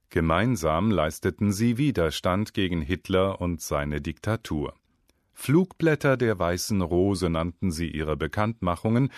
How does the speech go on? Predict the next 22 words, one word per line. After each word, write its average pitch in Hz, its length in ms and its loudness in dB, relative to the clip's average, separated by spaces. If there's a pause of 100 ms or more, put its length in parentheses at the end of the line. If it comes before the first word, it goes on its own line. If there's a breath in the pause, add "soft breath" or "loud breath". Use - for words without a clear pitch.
(220 loud breath)
die 113 140 2
sie 101 240 0
in 87 300 -2
Briefen 107 560 -2
verschickten 151 880 -2 (240 loud breath)
und 160 480 0
in 87 280 0
Telefonzellen 107 1080 0
oder 78 440 -2
parkenden 92 680 0
Autos 92 680 -2
auslegten. 73 920 -6 (1080 loud breath)
In 135 160 4
einer 123 280 4
Nacht 147 240 0
im 151 160 0
Februar 110 560 2
neunzehnhundertdreiundvierzig 92 1700 0
trugen 87 440 0
drei 87 320 0
von 78 260 -2
ihnen 92 360 0